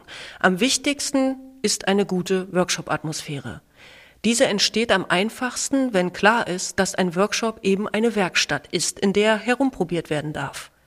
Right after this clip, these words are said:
An diesem Ort existiert für diese Zeit kein richtig und kein falsch. Natürlich braucht es auch ergebnisorientierte Workshops, aber ich finde sie vor allem sinnvoll für Menschen, die sowieso schreiben, schreiben wollen, geübt sind.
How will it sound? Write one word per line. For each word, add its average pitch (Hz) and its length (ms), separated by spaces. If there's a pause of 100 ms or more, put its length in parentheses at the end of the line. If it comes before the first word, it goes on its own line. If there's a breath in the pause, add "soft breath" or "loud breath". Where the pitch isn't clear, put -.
(340 soft breath)
An 175 140
diesem 254 280
Ort 160 480
existiert 202 500
für 202 100
diese 233 300
Zeit 143 400 (240 loud breath)
kein 220 220
richtig 214 400
und 175 120
kein 185 180
falsch. - 480 (840 soft breath)
Natürlich 247 420
braucht 202 300
es 220 100
auch 196 260
ergebnisorientierte 180 1080
Workshops, 175 560
aber 208 180
ich - 120
finde 262 280
sie 220 120
vor - 220
allem 262 220
sinnvoll 220 380
für 202 160
Menschen, 202 460 (360 loud breath)
die 226 80
sowieso 220 420
schreiben, 156 440
schreiben 185 400
wollen, 190 280
geübt 254 380
sind. 135 340